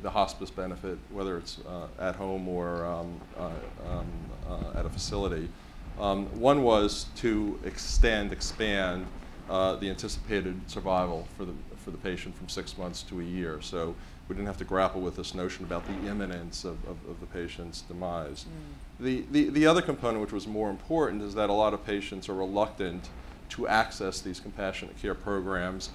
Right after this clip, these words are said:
Speaker 1: because they think they need to waive their prerogative to access new and innovative
Speaker 2: Mm.
Speaker 1: therapeutic interventions. We got rid of that too.
Speaker 2: <clears throat>
Speaker 1: Um, there, there's no reason to discourage people from applying and participating in,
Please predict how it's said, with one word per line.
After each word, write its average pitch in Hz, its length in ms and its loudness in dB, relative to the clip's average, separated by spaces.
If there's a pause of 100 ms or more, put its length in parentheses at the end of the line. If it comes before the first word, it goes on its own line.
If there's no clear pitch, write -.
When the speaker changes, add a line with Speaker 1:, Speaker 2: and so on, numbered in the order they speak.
(280)
Speaker 1:
because 104 360 0
they 104 100 -2
think 101 260 -6
they 98 100 -2
need 98 220 -2
to 104 80 -6
waive 98 500 0
their 95 200 0
prerogative 98 920 2 (280)
to 90 120 -4
access 95 640 -4 (200)
new 110 180 0
and 104 80 -2
innovative 95 480 -4
Speaker 2:
Mm. - 140 -8
Speaker 1:
therapeutic 101 520 -2
interventions. 92 840 -4 (360)
We 170 80 0
got 165 160 8
rid 135 140 6
of 117 80 6
that 101 280 4
too. 92 280 0 (220)
Speaker 2:
<clears throat> 240 100 2
Speaker 1:
Um, 98 400 0
there, 107 100 -2
there's 113 220 -2
no 127 100 2
reason 117 340 4
to 104 80 -6
discourage 101 600 0
people 98 480 2 (300)
from 101 220 0
applying 101 760 0 (120)
and 95 240 -6
participating 95 680 -2
in, 92 160 -6